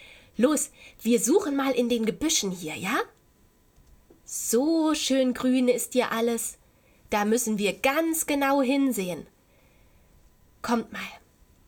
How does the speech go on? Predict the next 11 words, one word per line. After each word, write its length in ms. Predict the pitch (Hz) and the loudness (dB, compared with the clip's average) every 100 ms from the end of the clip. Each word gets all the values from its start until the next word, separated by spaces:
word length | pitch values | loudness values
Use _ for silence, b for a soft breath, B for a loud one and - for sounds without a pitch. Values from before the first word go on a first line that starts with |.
| _ _ _ _ _ _ _ _ _ _ _ _ _ _ | _ _ _ _ _ _ _ _ _ _ _ _ _ _
Seht, 880 | - - 359 381 381 381 370 - - | -10 -4 0 2 2 0 -4 -6 0
ihr 140 | 339 | 2
lieben 320 | 311 320 320 | 4 2 0
Zwerge, 500 | 302 - 320 320 320 | 0 2 2 2 0
schaut, 500 | 311 359 427 415 - - b b b b b b | 0 0 0 -2 -6 -20 b b b b b b
was 240 | - 208 - | 0 0 0
ich 200 | 339 330 | 0 2
entdeckt 540 | 339 320 339 330 - 254 | 0 2 2 0 -2 0
habe. 540 | 277 262 262 262 262 - _ _ _ _ _ _ _ _ _ _ _ _ - | 2 2 2 0 0 -10 _ _ _ _ _ _ _ _ _ _ _ _ -2
Ein 580 | 220 262 320 339 330 - | 2 2 2 0 -2 -6
Kleeblatt. 840 | - 220 208 185 190 - - - | -4 -2 0 -2 -4 -6 -8 -14